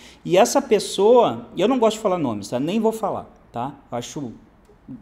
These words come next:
deselegante falar, culpar, dizer, provavelmente ele não sabe, não é culpa dele.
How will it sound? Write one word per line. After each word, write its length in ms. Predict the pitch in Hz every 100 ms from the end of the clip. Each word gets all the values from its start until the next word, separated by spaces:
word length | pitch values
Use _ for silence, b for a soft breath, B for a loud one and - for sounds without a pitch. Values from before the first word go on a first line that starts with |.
| -
deselegante 640 | 123 127 131 131 135 143
falar, 640 | 131 117 113 139 151 131 -
culpar, 680 | 113 - 117 135 147 117
dizer, 640 | 120 113 120 143 160 143 -
provavelmente 420 | 196 208 196 185
ele 100 | 151
não 160 | 131
sabe, 380 | 127 - 117 151
não 100 | 127
é 40 | 113
culpa 240 | 113 120
dele. 340 | 117 113 143